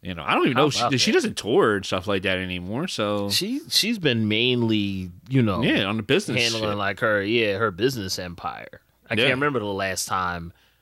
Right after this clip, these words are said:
Speaker 2: Rihanna's done a tour. Maybe when, uh, Auntie came out,
Speaker 1: Yeah,
Speaker 2: maybe?
Speaker 1: and that's five years ago now, or six years
Speaker 2: Yeah.
Speaker 1: ago now, something like that. So
Speaker 2: Yeah.
Speaker 1: it's been a while. Um, yeah, so I'm hyped for that. Uh, I think it's gonna be a dope show. Rihanna's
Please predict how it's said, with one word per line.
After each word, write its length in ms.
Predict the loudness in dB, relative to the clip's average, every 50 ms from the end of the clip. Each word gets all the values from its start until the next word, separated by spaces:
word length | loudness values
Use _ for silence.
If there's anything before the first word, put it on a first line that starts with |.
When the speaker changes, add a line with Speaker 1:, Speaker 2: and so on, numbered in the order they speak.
| _ _ _ -12
Speaker 2:
Rihanna's 500 | -8 -6 -4 -2 -2 -4 -4 -6 -8 -8 -8
done 160 | -8 -8 -8
a 60 | -8
tour. 240 | -10 -8 -8 -8 -6
Maybe 320 | -4 -4 -4 -2 -2 -4 -4
when, 280 | -4 -4 -4 -6 -6
uh, 380 | -8 -10 -8 -8 -8 -8 -10 -10 -10
Auntie 460 | -8 -8 -8 -8 -10 -10 -12 -12 -14 -14
came 280 | -12 -10 -8 -8 -8 -8
out, 140 | -6 -4 -2
Speaker 1:
Yeah, 180 | 0 2 2
Speaker 2:
maybe? 160 | 2 2 0 0
Speaker 1:
and 80 | 0
that's 440 | 0 -2 -2 -2 -2 -4 -4 -4 -6 -10 -14
five 440 | -12 -4 -2 0 0 2 0 0
years 280 | 0 0 0 0 0 0
ago 200 | 0 0 0 0
now, 260 | 0 -2 -2 -2 -2
or 60 | -2
six 220 | -2 -2 -2 0 0
years 200 | 2 2 2 2
Speaker 2:
Yeah. 60 | 0
Speaker 1:
ago 160 | 0 0 0 0
now, 260 | 0 -4 -6 -8 -8
something 220 | -10 -12 -12 -12
like 140 | -12 -12 -12
that. 240 | -12 -14 -14 -12 -10
So 340 | -8 -6 -6 -4 -6 -8 -10 -12 -10
Speaker 2:
Yeah. 180 | -8 -6 -4 -2
Speaker 1:
it's 120 | -2 -2 -2
been 180 | 0 0 2
a 60 | 2 4
while. 380 | 4 4 2 2 0 -4 -8 -16 -20 -20 -20 -20 -20 -20 -20 -8 _
Um, 640 | 0 2 2 4 4 4 4 2 2 0 -2 -6 -8 _ _ _ _ _ _ _ -4
yeah, 320 | 0 2 2 4 2 2 0
so 160 | 2 2 2
I'm 80 | 2 2
hyped 200 | 2 2 0 2
for 100 | 2 2
that. 200 | 2 0 0 -4 _ _ -4
Uh, 40 | 0
I 140 | 0 0 0 0
think 160 | 0 -2 -2
it's 100 | 0 0
gonna 160 | 2 2 2
be 120 | 4 2 2
a 40 | 2
dope 240 | 2 2 2 2
show. 400 | 0 0 2 2 4 4 2 2
Rihanna's 840 | 0 0 2 2 2 2 2 0 0 0 -2 -4 -6 -8 -10 -12 -14